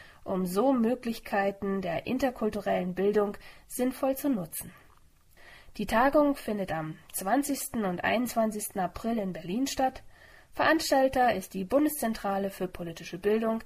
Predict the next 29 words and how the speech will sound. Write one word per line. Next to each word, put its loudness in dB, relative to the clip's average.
in 0
Zusammenarbeit -4
mit -2
der -4
K -4
M -4
K. -4
Vom 0
zwölften 2
bis -2
vierzehnten 0
dritten 0
findet 4
wieder 4
der 2
Bundeskongress 2
zur -4
politischen -2
Bildung -2
in -6
Halle -4
statt. -14
Diesmal 6
steht 0
das -6
Thema 2
Entgrenzung, 2
gesellschaftlicher -2
Wandel -4